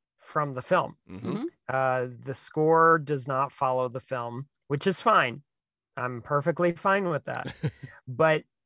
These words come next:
Speaker 1: at the very beginning of the commercial release for the score, it's really interesting because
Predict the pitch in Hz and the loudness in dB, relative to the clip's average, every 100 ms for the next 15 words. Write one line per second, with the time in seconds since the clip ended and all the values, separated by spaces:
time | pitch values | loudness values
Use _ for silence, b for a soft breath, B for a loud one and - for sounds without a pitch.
0 | _ - 143 156 131 143 180 269 254 185 | _ -6 -2 -2 -2 0 2 0 -4 -2
1 | 165 147 131 113 120 - 131 151 190 175 | -4 -4 -6 -8 -12 -2 0 2 0 0
2 | 170 135 131 - 131 131 - - 135 123 | 0 -2 -4 -8 -4 -4 -4 -8 -2 -2
3 | 110 127 117 - 135 156 151 151 151 - | -2 -8 -10 -8 0 2 2 0 -4 -6
4 | 139 - 127 - 123 120 117 131 - 139 | -8 -6 -10 -6 -6 -6 -6 -6 -2 0
5 | 127 117 | 0 -6